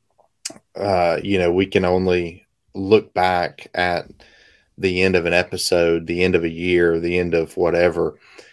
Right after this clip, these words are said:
and see all the events that God has orchestrated.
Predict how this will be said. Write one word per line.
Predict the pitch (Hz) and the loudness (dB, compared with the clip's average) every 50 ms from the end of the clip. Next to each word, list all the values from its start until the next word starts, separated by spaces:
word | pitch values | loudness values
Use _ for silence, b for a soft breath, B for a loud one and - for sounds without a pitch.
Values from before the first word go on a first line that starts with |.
| B B - | B B -10
and | - 87 80 | -10 -8 -6
see | - - - - - 98 98 95 95 87 87 85 82 B B B B B - | -4 -4 -4 0 4 4 4 4 4 0 -2 -6 -8 B B B B B 0
all | 95 95 92 92 90 | 2 4 4 4 4
the | 85 90 87 | 2 2 0
events | 85 82 82 90 90 82 - - - | 0 2 2 2 2 0 -2 -4 -6
that | - 80 | -6 -2
God | 80 87 85 85 85 82 80 | 0 4 4 6 6 4 2
has | 85 80 - | 0 -4 0
orchestrated. | - 90 90 82 - 85 82 - - - 82 82 80 82 78 78 | 2 2 2 2 0 -4 -8 -6 -4 -2 0 0 0 -2 -4 -6